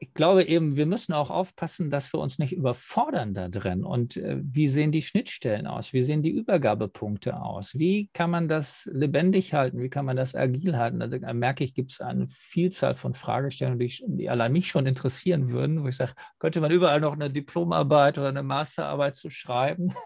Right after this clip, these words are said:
<laughs> Aber insofern, glaube ich, ist das Feld tatsächlich an Fragen, die da sind, äh, sehr weit. Gibt es für dich da irgendwo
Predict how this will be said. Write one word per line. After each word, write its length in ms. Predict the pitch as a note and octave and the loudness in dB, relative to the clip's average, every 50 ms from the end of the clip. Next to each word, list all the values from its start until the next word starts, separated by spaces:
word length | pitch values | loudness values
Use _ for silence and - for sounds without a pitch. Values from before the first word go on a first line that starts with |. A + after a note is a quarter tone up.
| - - | 2 2
<laughs> 1000 | A3 - - - A#3 - - - - - - - - - - - - - - | 2 2 2 0 -2 -2 -2 -6 -10 -10 -10 -10 -12 -14 -16 -18 -18 -14 -6
Aber 240 | - C3 C3 D3 D3+ | 0 2 4 4 4
insofern, 600 | D3 C3 B2 C3+ C3 - - E3+ E3 D#3 - - | 2 2 2 0 0 4 4 4 4 2 -2 -6
glaube 300 | - C#3 C3 C#3 G3 C#4+ | -2 2 4 4 4 4
ich, 100 | C4 - | 2 -4
ist 100 | - F#3+ | -4 -2
das 200 | - F3+ E3 - | 0 -2 -2 -2
Feld 280 | - - E3+ D#3+ D#3+ - | -6 -6 -6 -6 -4 -4
tatsächlich 560 | E3 D3 - - D#3+ D3 C3 C#3+ D3 C3 - | -6 -6 -6 -6 -8 -6 -4 -4 -4 -4 -2
an 140 | - C3+ C3 | -2 -4 -4
Fragen, 440 | C3 - - C3 C3 C#3+ D3 C#3+ C#3 | -4 -2 0 0 2 2 2 0 -2
die 100 | C#3 C3+ | -2 0
da 120 | C3 B2 | 0 0
sind, 380 | A#2+ B2+ B2 B2 B2 A#2+ - - _ - - - - _ _ - | 0 0 -2 -4 -4 -6 -10 -16 _ -20 -20 -20 -20 _ _ -2
äh, 180 | B2+ A#2+ A#2+ | 0 0 0
sehr 360 | A#2 G#2+ A#2+ A#2+ A#2+ A2 G#2 A2+ | 0 0 0 0 0 -2 -2 -4
weit. 400 | G#2+ G2+ G#2+ G#2 G2 G2+ - _ - - - _ | -4 -4 -4 -8 -12 -14 -16 _ -20 -20 -8 _
Gibt 200 | - C#3+ C3+ C3+ | 0 0 2 2
es 140 | F#3 D#3 - | 2 0 0
für 260 | - - - - D#3 | -2 -8 -2 -2 -2
dich 440 | C#3 B2 A2+ - G3+ C4 - - - | -2 -2 -2 0 0 0 0 -2 -2
da 160 | - G#3 G3 | 0 2 2
irgendwo 600 | F#3+ F#3 F#3 F#3 F#3 F#3 F3 D#3 - E3 E3 G3 | 2 4 2 4 4 2 2 0 0 -2 -4 -4